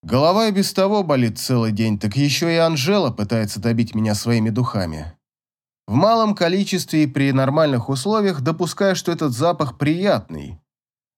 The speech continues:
Но сегодня она не просто чистит с визитами в мой кабинет по любому вопросу, а такое ощущение, что ищет, нет ли возможности приткнуть где-нибудь ее стол.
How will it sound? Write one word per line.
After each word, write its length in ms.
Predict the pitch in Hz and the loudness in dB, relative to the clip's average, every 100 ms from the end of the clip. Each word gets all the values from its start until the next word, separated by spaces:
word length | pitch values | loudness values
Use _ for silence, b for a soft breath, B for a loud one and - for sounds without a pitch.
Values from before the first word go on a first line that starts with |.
| _ | _
Но 280 | 98 120 156 | 0 2 2
сегодня 500 | 156 196 185 180 170 | 0 2 2 2 2
она 140 | 170 | 2
не 100 | 175 | 0
просто 500 | 190 208 190 151 131 | 0 0 0 -2 -4
чистит 440 | 175 202 - 151 123 | -2 -2 0 -2 0
с 80 | 135 | 0
визитами 460 | 139 139 120 113 | 0 0 0 -2
в 100 | 110 | 2
мой 160 | 120 107 | 0 0
кабинет 440 | 117 123 120 101 | 0 2 0 0
по 60 | - | 0
любому 460 | 127 131 123 98 | 0 2 -2 0
вопросу, 680 | 107 127 127 85 - 73 78 _ _ _ _ _ _ _ | 0 0 -4 -6 -8 -12 -14 _ _ _ _ _ _ _
а 140 | 185 131 | -2 0
такое 340 | 185 180 208 | 0 0 0
ощущение, 560 | 208 202 - 220 208 190 | 2 0 0 2 2 0
что 220 | - 185 | 0 0
ищет, 360 | 196 - - | 0 -2 -2
нет 280 | 160 208 233 | 0 0 2
ли 100 | 202 | 0
возможности 760 | 190 180 160 196 175 170 - 160 | 2 0 0 -2 -2 -4 -4 -4
приткнуть 520 | 156 147 - 170 160 | -2 -2 0 -4 -2
где-нибудь 500 | 131 147 160 147 131 | 0 2 2 0 0
ее 200 | 143 147 | 0 0
стол. 580 | 127 - 165 104 65 | -4 -4 -2 -2 -6